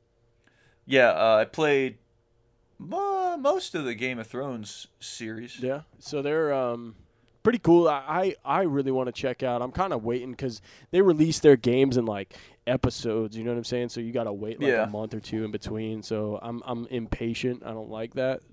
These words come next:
Speaker 2: very much. So I'm gonna wait
Speaker 1: Yeah.
Speaker 2: until it builds up, but I'm really excited to try out the, uh, Telltale Batman game. Um, so I'm kinda waiting until that's,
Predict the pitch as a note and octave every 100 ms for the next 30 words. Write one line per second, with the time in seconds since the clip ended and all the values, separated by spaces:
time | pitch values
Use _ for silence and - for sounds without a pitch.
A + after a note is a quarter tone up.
0 | - - C#3 C#3 C#3+ C3+ - C3 D#3 A#2+
1 | G#2+ B2+ C3+ C#3 A2+ B2+ A2+ A2 A#2+ B2+
2 | A#2+ A#2 B2+ - A#2 A2+ A#2+ B2+ A#2 G#2+
3 | - - _ A#2+ - B2 A#2 G#2+ A2 -
4 | A2+ G#2+ G#2+ G2 G#2 G2 G2 - A2 -
5 | G#2+ F#2 G#2 G#2 A2 G2+ G2 G#2 G#2 G2+
6 | - - - _ _ A2+ F#2+ F#2+ F#2 -
7 | B2+ A#2 C3+ A2 A2 A2 G2+ G#2+ G#2 G2
8 | - - -